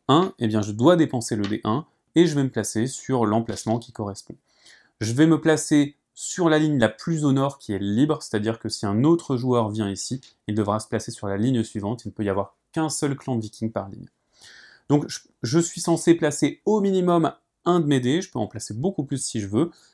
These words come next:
et en fait je vais essayer de constituer des majorités mais avec des règles différentes selon les plateaux. Pour ce plateau, il faut avoir la somme la plus forte,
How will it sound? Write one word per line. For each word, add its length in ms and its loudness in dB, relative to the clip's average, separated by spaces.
et 260 4
en 120 0
fait 180 -2
je 80 -2
vais 140 2
essayer 260 0
de 100 0
constituer 480 -4
des 240 6
majorités 580 0
mais 100 0
avec 180 -2
des 100 0
règles 460 -2
différentes 420 -6
selon 240 -4
les 120 0
plateaux. 320 -10
Pour 180 2
ce 120 2
plateau, 280 2
il 60 6
faut 120 -4
avoir 180 2
la 100 -4
somme 220 -2
la 80 -6
plus 160 -20
forte, 480 2